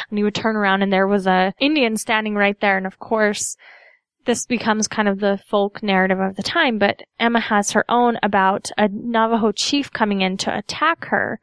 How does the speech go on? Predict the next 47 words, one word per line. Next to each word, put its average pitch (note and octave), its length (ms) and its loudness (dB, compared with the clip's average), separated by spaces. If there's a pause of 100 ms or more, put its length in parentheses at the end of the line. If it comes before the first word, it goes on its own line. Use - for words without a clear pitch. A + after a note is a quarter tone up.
And A3 300 -2 (300)
you A#3+ 80 0
might B3 160 2
have A#3+ 60 -2
heard A3+ 180 0
the A3 80 0
story, G#3+ 220 2
but G3+ 160 2
Emma A3+ 180 2
has G#3 220 -2
a, F#3 180 -4 (120)
a - 100 -12
steaming C4 480 0
pot A3+ 200 2
of G#3 80 0
hot - 240 0
water G3+ 280 2
on G3 80 0
the G3+ 60 -2
stove, G3+ 420 0
and G#3 180 -6
she A#3 240 -4
throws C#4 560 -2
the A#3 100 2
hot A3 200 0
water G#3 200 2
on G3+ 120 -2
his G3 160 -6
face G3 280 -2
and G3+ 80 -2
defends G3+ 380 -4
herself. - 600 -2
And C4 100 0
it's G#3+ 160 0
said G#3+ 240 0
later G#3+ 260 2
this G3+ 200 0
chief A3 340 0 (480)
came A3+ 240 0
back G3+ 240 0
and G#3+ 80 0
apologized G3 840 0 (300)
and G#3 100 -2
asked G3 300 0
medical G3 400 0
attention G3+ 480 -4
for G3 380 -4